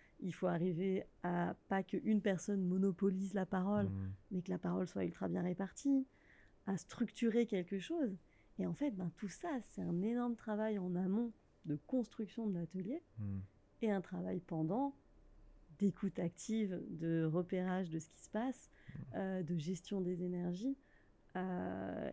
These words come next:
Speaker 1: et, euh, et ça, c'est un vrai métier, en fait.
Speaker 2: Ouais, bien sûr.
Speaker 1: Et je pense que de plus en plus, ouais, les personnes, euh, en sont conscientes.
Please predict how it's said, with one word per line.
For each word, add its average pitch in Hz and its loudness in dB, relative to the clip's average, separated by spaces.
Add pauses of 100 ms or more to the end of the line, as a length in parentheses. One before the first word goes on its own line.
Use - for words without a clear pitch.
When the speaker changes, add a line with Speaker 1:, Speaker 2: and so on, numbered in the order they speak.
(100)
Speaker 1:
et, 208 2
euh, 165 2
et 160 2
ça, 247 -2
c'est - -8
un 156 -2 (120)
vrai 220 -2
métier, 214 0
en 180 -4
fait. 156 -4 (320)
Speaker 2:
Ouais, 104 -2
bien 95 -4
sûr. 107 -8
Speaker 1:
Et 196 0
je - -10
pense 349 0
que - -2
de 185 0
plus 254 -2
en 233 0
plus, 277 -6
ouais, 247 0
les 214 0
personnes, 247 -2
euh, 202 0
en 208 -2
sont 208 -4
conscientes. 226 -8